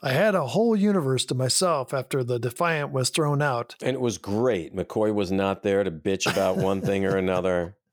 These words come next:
Speaker 1: He says, "There was absolutely no one else in it. I must say, I prefer a crowded universe much better."
Speaker 2: Without McCoy.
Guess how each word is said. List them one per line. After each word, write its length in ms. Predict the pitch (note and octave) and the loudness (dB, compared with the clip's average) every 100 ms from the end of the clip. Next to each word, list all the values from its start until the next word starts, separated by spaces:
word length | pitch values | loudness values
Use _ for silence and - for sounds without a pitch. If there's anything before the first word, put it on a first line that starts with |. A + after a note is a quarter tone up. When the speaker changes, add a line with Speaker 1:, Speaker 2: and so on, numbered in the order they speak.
| - _ | -20 _
Speaker 1:
He 100 | - | -6
says, 240 | C#3+ D#3+ C3 | -2 -2 -2
"There 160 | F3+ | -2
was 180 | D#3 C#3+ | 0 0
absolutely 640 | E3 F3 - E3+ E3 D#3 C#3+ | 0 0 -2 -6 -6 -2 0
no 320 | C#3+ D#3 G3+ | 2 2 2
one 180 | G#3+ F#3 | 2 2
else 300 | D#3 C#3+ - | 0 0 -2
in 160 | D3+ | -2
it. 220 | A2+ - - _ _ - | -4 -8 -16 _ _ -4
I 100 | D3+ | 0
must 300 | F3 G#3 - | 2 0 0
say, 400 | G#3 D3 D#3 - D3+ | 0 0 -2 -6 -6
I 80 | |
prefer 560 | C3+ D3 - F3 D#3 C#3+ C#3+ | -2 -2 0 0 0 0 -2
a 120 | B2+ | -4
crowded 520 | - F3+ E3+ C#3+ A2+ | -2 -2 0 0 -2
universe 600 | A#2+ B2 B2 B2+ C3 - | -2 -2 0 0 -2 -2
much 280 | C#3+ C#3+ - - | -2 -4 -6 -4
better." 440 | D3 B2 A2 A#2+ _ _ - | -2 -2 -4 -10 _ _ -8
Speaker 2:
Without 260 | F#2 D#2+ | -4 -4
McCoy. 320 | D2+ - B1+ | -6 -8 -10